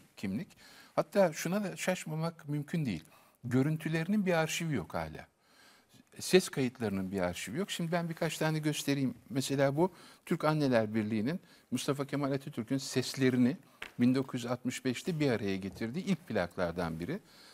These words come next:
Daha sonra, e, Philips firması Milliyet İşbirliği ile dönemin gazetesiyle beraber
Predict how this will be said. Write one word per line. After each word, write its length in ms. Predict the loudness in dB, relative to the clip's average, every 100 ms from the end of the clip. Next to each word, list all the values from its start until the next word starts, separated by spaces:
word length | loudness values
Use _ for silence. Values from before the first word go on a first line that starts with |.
| 0
Daha 180 | 4 4
sonra, 420 | 2 -2 -2 -2 -6 -16 -20 _
e, 320 | -2 0 0 -2
Philips 420 | -2 2 2 0 -2
firması 580 | 0 0 0 -2 -6 -4
Milliyet 400 | -2 0 -2 -4
İşbirliği 480 | -6 -4 -4 -2 -4
ile 160 | -4
dönemin 340 | -4 -4 -4 -4
gazetesiyle 760 | -4 -6 -10 -10 -8 -6 -6 -6
beraber 420 | -4 -4 -4